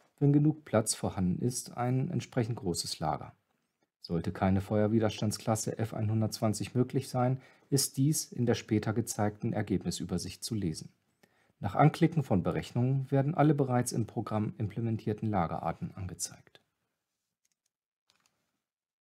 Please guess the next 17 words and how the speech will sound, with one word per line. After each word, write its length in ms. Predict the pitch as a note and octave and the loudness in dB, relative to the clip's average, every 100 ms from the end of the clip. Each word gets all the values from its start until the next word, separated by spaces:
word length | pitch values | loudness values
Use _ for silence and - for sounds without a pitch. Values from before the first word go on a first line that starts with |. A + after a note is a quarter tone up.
| _ _ _ _ _ _ _ _ _ _ _ _ _ _ _ _ _ | _ _ _ _ _ _ _ _ _ _ _ _ _ _ _ _ _
In 120 | - G2 | -4 0
der 100 | F#2 | 0
Ergebnisübersicht 880 | F#2+ G#2+ C#3+ C3+ C#3+ C#3+ D3+ - | 2 2 2 2 2 2 2 -4
finden 220 | - D#3+ D#3 | 0 4 4
Sie 160 | D3 | 2
zu 160 | - G2+ | -4 -2
jeder 280 | F#2 G2 A#2 | 0 2 2
Lagerart 520 | G#2 G#2+ G2 F2+ F2+ | 2 2 2 0 -2
einen 160 | - | -8
Status, 720 | - - D#2 - A#2 - - _ | -10 -6 -4 -2 -2 -2 -8 _
der 120 | - - | -10 -4
angibt, 440 | A#2 B2+ C3 - _ _ _ | 0 0 0 -6 _ _ _
wie 100 | B2+ | 4
hoch 180 | C#3+ E3+ | 4 2
die 160 | C3 | 2
aufnehmbare 580 | - F2+ G2 F2 D#2+ E2 | 2 2 0 0 2 0
Designkraft, 760 | D2+ D2+ D#2+ F#2 - C3 - | -4 -4 -2 -2 -2 -4 -4